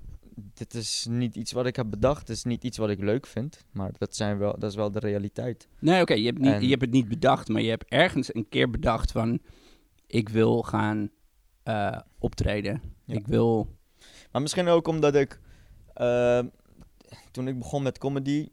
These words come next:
Speaker 1: was ik net iets te schuw om elke keer naar Am-, Amsterdam af te reizen voor open mics in zo'n vijandige omgeving. <clears throat>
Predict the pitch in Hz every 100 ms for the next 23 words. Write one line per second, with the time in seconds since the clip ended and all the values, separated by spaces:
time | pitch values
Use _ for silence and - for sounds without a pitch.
0 | - 117 117 127 120 131 139 165 - -
1 | - 180 160 143 - - - 127 - 160
2 | 165 156 - 131 127 - 135 131 - 135
3 | - 123 127 - 123 - 135 147 110 -
4 | 110 101 104 107 135 _ _ - - -
5 | - 113 - 117 - 110 113 98 - -
6 | - 110 104 107 104 104 98 - - -
7 | 107 104 107 - 101 101 113 107 - -
8 | - - _ 214